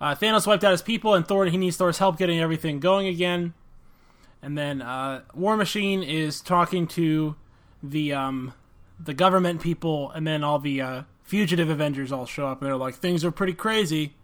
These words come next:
They just tried to rip his, like, head out of his head. They tried to rip the stone out of his head, it would kill him."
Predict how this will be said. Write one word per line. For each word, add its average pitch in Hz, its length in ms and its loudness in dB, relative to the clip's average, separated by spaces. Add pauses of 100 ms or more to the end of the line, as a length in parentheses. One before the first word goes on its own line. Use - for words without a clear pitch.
(640)
They 151 60 -6
just 160 160 -2
tried 185 200 2
to 156 60 -2
rip 165 180 0
his, 165 200 -2
like, 151 180 -2
head 190 200 2
out 143 340 2
of 151 140 -10
his 139 120 -8
head. 160 360 0 (580)
They 120 60 -14
tried 151 160 -4
to 151 100 -4
rip 156 220 -4
the 147 80 -6
stone 151 340 -4
out 170 120 0
of 180 60 4
his 185 140 -2
head, 202 140 -2
it 175 80 0
would 143 160 -8
kill 185 260 4
him." 135 200 -6